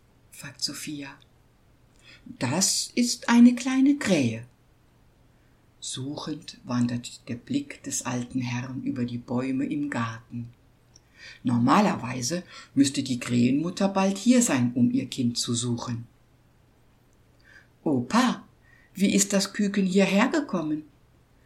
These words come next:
Kann es denn schon fliegen?" "So wie es aussieht, müsste es für die erste Flugstunde ausgerüstet sein.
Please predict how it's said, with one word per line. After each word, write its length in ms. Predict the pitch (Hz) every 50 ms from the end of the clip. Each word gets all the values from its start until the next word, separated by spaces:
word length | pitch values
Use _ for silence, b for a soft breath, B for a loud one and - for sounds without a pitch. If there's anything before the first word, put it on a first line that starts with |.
| b b b b
Kann 240 | - - 190 185 175
es 180 | - 180 - -
denn 180 | 185 180 165
schon 240 | 151 - 165 156 151
fliegen?" 560 | - - 123 123 117 113 - - 208 254 - - - - - _ _ _ _ _ _ _ _ _ _ _ _ _ _ _ _ _ _ _ _ _ _ _ _ _ _ _ _ _ _ _ _ _ _ _ _ _ _ _ _ _ _ _
"So 540 | - - - 139 127 120 117 113 113 110 104
wie 200 | 139 127 120 120
es 260 | - - - - -
aussieht, 640 | 113 117 - - - - - - 208 247 269 262 B B B B B B B B -
müsste 360 | 180 170 156 - - 156 -
es 200 | - 277 - -
für 140 | - 147 123
die 220 | 120 131 - -
erste 360 | 120 120 120 117 - - 165
Flugstunde 840 | - - - 190 202 226 240 - - - - 254 262 269 - - 254
ausgerüstet 720 | 226 - - - - 139 120 127 123 - - - 123 120 -
sein. 460 | - 135 123 123 123 - - - B